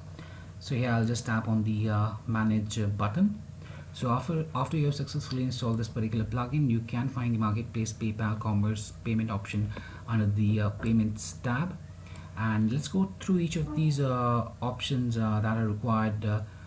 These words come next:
uh, for the initial configuration of the module before making the use, uh, of the same within your, uh, WooCommerce Marketplace store. So basically here, uh, the admin can check this particular option here,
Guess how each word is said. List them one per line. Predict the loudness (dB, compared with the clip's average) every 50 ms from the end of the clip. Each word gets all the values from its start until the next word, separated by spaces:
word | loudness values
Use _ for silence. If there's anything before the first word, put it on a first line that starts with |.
| -16 -16 -16 -16 -14 -8 -4
uh, | -2 0 0 0
for | 0 0 0 0
the | 2 2 2 2
initial | 2 2 2 0 -2 0
configuration | 0 0 0 0 0 0 0 0 0 0 0
of | 0 0 0 -2 -2
the | 0 2 2
module | 2 2 2 2 2 2 2
before | 0 -2 0 2 2
making | 2 2 2 2 2 2 2 2
the | 2 2
use, | 2 4 4 4 2 2 0 0 0 0
uh, | 2 2 2 0 -2 -4 -10 -16 -16 -16 -16 -16 -16 -16 -16 -16 -16 -16 -16 -16 -16 -16 -16 -16 -16 -10 -6
of | -4 -2 0 0
the | 0
same | 0 0 0 0 2 2 2
within | 4 4 4 4
your, | 4 4 4 4 4 2 0 -2 -8 -12 -14 -14 -14 -10 -6
uh, | -2 0 2 2
WooCommerce | 4 2 2 4 4 4 4 2 2 0
Marketplace | -2 -2 -2 -4 -4 -2 -2 0 0 0
store. | 0 0 2 2 2 0 0 -4 -12 -14 -16 -16 -14 -14 -14 -14 -12
So | -8 -2 0 2
basically | 4 4 2 2 2 0 0 0 0
here, | 2 2 2 2 2 0 -2
uh, | -2 -2 0 0 2
the | 2 2 2
admin | 2 2 2 2 2 0
can | -2 -2 0 0 0 0
check | 0 -2 -4 -2 -4
this | -4 -4 -4
particular | -2 0 0 0 0 0 0 2
option | 0 0 -2 -2 0 0
here, | 0 0 0 0 -2 -2